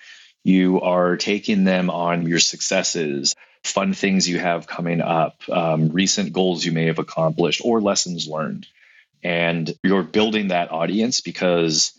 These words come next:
more people who relate to what you're going through or what you're doing or what you're trying to accomplish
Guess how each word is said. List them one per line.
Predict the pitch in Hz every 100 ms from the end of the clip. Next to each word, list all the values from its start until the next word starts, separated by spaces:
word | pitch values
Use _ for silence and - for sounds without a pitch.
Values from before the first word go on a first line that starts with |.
| _
more | 85 87 98 107 110
people | - 98 92 104 101 95
who | 98
relate | 82 80 78 87 90
to | - 90
what | 82 82
you're | 80 80
going | 78 78 80
through | 80 - 82 113
or | 76 82
what | 80 -
you're | 82
doing | 76 82 80 95 92
or |
what | 78 78
you're | 80
trying | - 82 80
to | 73
accomplish | 73 87 82 107 135 - -